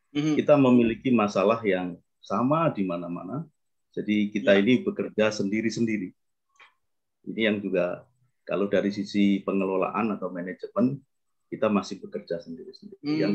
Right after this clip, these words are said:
Speaker 2: kedua,
Speaker 1: Hmm.
Speaker 2: tidak berbasis dari permasalahannya. Ini yang kedua.
Speaker 1: Oke.
Speaker 2: Jadi hasil studi yang dilakukan oleh, baik oleh lipi maupun oleh teman-teman L S M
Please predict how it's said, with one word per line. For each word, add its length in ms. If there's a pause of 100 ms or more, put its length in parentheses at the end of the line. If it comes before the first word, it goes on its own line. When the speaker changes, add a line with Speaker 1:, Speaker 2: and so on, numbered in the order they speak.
Speaker 2:
kedua, 480
Speaker 1:
Hmm. 360
Speaker 2:
tidak 280
berbasis 560
dari 240
permasalahannya. 800 (480)
Ini 160
yang 80
kedua. 240 (480)
Speaker 1:
Oke. 240
Speaker 2:
Jadi 480 (160)
hasil 320 (480)
studi 640
yang 400 (160)
dilakukan 560
oleh, 440 (440)
baik 320
oleh 160
lipi 600 (200)
maupun 360
oleh 200
teman-teman 560
L 120
S 200
M 180